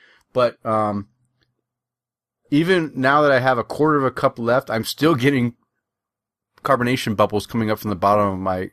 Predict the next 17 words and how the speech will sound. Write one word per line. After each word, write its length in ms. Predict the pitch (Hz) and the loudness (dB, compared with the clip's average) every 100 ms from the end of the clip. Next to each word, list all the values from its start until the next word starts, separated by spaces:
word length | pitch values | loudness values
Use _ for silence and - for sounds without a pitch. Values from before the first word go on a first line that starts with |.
| - | -8
glass. 340 | 87 85 80 | -4 -4 -4
So, 320 | - 98 90 - - _ _ - | -4 -2 -2 -6 -20 _ _ -8
uh, 200 | 101 95 | -2 0
it 80 | 107 | 0
appears 380 | 110 - 135 127 | -2 2 2 2
to 40 | 113 | -2
be 200 | 113 113 | 0 2
a 60 | |
little 120 | 110 | 2
bit 100 | 117 | 0
more 180 | 113 104 | 0 -2
carbonated 640 | - - 113 107 104 101 | 0 2 2 2 2 2
than 140 | 98 95 | 0 -2
I 140 | 92 | -2
expected. 460 | 92 - 110 117 110 - | -2 0 0 0 -6 -4
And, 400 | 147 175 170 165 _ _ _ _ _ 117 | 0 2 0 -2 _ _ _ _ _ -4
John, 500 | 131 139 165 190 | 0 4 4 2